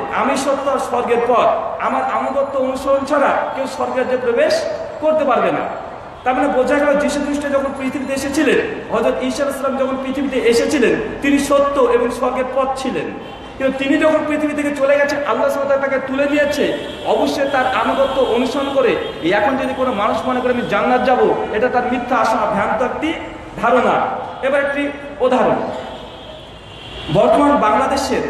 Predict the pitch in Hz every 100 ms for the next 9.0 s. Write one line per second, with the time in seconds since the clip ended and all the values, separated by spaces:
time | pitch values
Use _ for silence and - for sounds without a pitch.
0 | - - - - 240 262 269 262 285 254
1 | 247 240 - - - - - - - -
2 | - - - - - - - 240 - -
3 | - 269 202 208 214 269 208 143 - -
4 | - - - - 247 254 254 262 262 285
5 | 294 294 294 277 277 269 277 254 254 151
6 | - 135 - - - - - - - -
7 | - - - - - - - - - -
8 | - - 214 269 277 285 - 214 139